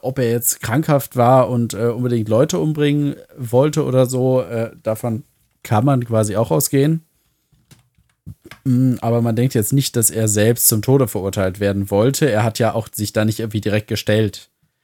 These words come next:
Ja, wie der Krieg dann zu Ende war, klar, da hat er die Uniform auch weggeschmissen und hat versucht, sich irgendwie als normaler Mensch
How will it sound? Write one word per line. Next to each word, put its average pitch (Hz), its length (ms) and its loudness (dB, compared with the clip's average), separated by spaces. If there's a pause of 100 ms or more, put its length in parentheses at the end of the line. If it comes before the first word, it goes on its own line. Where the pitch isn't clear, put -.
(260)
Ja, 101 120 -2
wie 117 60 -2
der 110 120 2
Krieg 123 220 -6
dann 110 200 2
zu - 80 -2
Ende 120 280 2
war, 120 180 6
klar, 120 220 2
da 101 80 2
hat 104 100 2
er 107 80 0
die 107 120 -4
Uniform 110 380 -2
auch 120 240 0
weggeschmissen 123 600 -2
und 117 200 -4
hat 110 120 -4
versucht, 123 380 -2
sich 107 200 -4
irgendwie 113 580 0 (600)
als 107 200 -2
normaler 110 340 2
Mensch 127 460 0